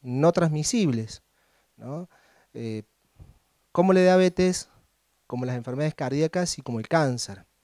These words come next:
Con respecto a las cuestiones, este, de salud mental, los trastornos mentales también, eh, han ido de alguna manera cambiando,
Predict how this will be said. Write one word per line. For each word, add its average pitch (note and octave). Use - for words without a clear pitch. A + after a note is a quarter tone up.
Con F3
respecto G#3+
a E3+
las D#3
cuestiones, E3
este, A#2+
de C3
salud C#3+
mental, F#3
los D#3
trastornos F#3+
mentales F#3
también, F3+
eh, C3+
han E3
ido F#3
de D#3
alguna D#3+
manera F3
cambiando, D3